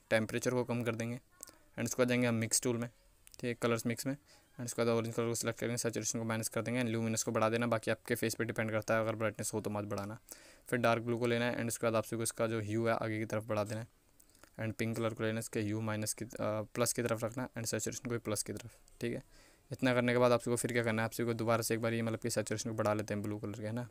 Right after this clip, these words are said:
ह्यू को ही बढ़ा लेते हैं। And गाइस यहाँ पे आप सभी को अब क्या करना है, आप सभी को ज़्यादा कुछ नहीं करना, काफ़ी अमेजिंग हो चुकी है। तो अब यहाँ पे हमें डन करना है, and उसके बाद जाना हमें नीचे वाले टूल में,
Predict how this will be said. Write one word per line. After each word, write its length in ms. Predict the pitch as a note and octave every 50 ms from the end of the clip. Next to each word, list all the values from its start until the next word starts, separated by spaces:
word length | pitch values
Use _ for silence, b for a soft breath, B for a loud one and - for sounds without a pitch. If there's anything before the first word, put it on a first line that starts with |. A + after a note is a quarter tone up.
| -
ह्यू 240 | G#2+ A2 G#2+ G#2+ G#2
को 100 | - A2
ही 60 | A2
बढ़ा 200 | G#2+ A2 G#2+ G#2
लेते 220 | G2+ G#2 G#2 A2 A#2+
हैं। 60 | C#3 - B B B B B B B B -
And 180 | A2+ A2+ A2+
गाइस 140 | A#2+ A#2+ A2+
यहाँ 120 | A#2+ A2 G#2+
पे 100 | - B2
आप 80 | A#2+
सभी 140 | - B2 B2
को 80 | B2+ B2
अब 80 | - -
क्या 100 | - C3
करना 180 | A#2+ A#2+ A#2 A#2
है, 20 |
आप 80 | A#2 -
सभी 180 | - - A#2 A2+
को 120 | B2+ C#3+ D3 - - -
ज़्यादा 200 | A#2 A2+ A2+ A#2
कुछ 160 | A#2 A2+ A#2+
नहीं 100 | B2 A2+
करना, 180 | A#2 A2+ A#2 A#2
काफ़ी 240 | - A2+ A2 - A2+
अमेजिंग 280 | A2+ A2+ A2 A#2+ A2
हो 80 | G#2+ G#2
चुकी 220 | - A#2+ A2 A#2
है। 60 | A2+
तो 80 | A#2+ A#2
अब 100 | A2 A#2
यहाँ 180 | A#2 A2+ A2+ G#2
पे 120 | - A2+
हमें 220 | A2+ A2+ A2+ A2 - - -
डन 200 | A2+ A2 A2 A#2
करना 260 | A2+ A#2 A2 A2+ A2+
है, 60 | A#2
and 80 | A2+ A2
उसके 140 | - - A#2+
बाद 60 | A2+
जाना 140 | A2+ G#2+ G#2+
हमें 120 | G#2+ G#2+
नीचे 200 | G#2+ G#2 - A#2
वाले 100 | A#2 A2+
टूल 160 | G#2+ A#2 A2
में, 140 | G#2+ A2 A#2+